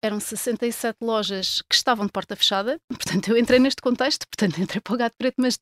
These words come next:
efetivamente o Gato Preto estava fechado. Ah, e, e havia todo este desafio de fazer o rebranding da marca, ah, que foi algo que também me deu bastante prazer fazer.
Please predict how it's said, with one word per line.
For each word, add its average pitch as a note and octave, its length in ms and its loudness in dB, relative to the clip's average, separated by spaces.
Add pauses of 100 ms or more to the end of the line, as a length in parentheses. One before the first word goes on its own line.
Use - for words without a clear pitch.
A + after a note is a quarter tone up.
efetivamente A#3+ 440 2
o - 20 0
Gato A3+ 180 2
Preto A3 140 -2
estava A3 240 0
fechado. - 320 0 (600)
Ah, A3+ 500 2 (100)
e, A#3 360 2
e B3 100 2
havia A#3 240 2
todo B3 280 2
este B3+ 220 0
desafio A#3 520 -2
de G#3 180 -2
fazer G#3 260 -4
o G3+ 40 2
rebranding G#3+ 520 -2
da A#3+ 100 -2
marca, G#3+ 540 -2 (420)
ah, F#3+ 400 0
que - 80 -10
foi G3+ 140 -2
algo F3 100 0
que - 60 -20
também G#3 180 -2
me G3+ 60 0
deu G#3+ 100 -2
bastante G#3 360 -4
prazer G3+ 260 -4
fazer. A3+ 420 -2